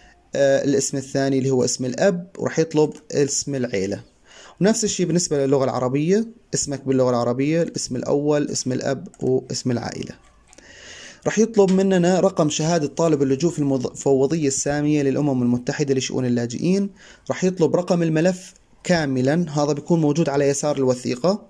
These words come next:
بيكون موجود رقم الملف كامل، يعني رقم المفوضية كامل، وبيطلب مننا الرقم الفردي. الرقم الفردي بيكون موجود على يمين الوثيقة،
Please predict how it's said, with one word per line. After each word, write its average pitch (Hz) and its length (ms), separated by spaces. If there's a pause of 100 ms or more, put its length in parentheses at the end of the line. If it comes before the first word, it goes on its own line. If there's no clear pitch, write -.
(560)
بيكون 151 320
موجود 147 360
رقم 160 280
الملف 147 380
كامل، 123 380
يعني 123 140
رقم 147 240
المفوضية 139 600
كامل، 104 380 (640)
وبيطلب 202 440
مننا 220 360
الرقم 214 320
الفردي. 147 520
الرقم 214 340
الفردي 214 340
بيكون 208 240
موجود 190 300
على 175 220
يمين 180 260
الوثيقة، 117 560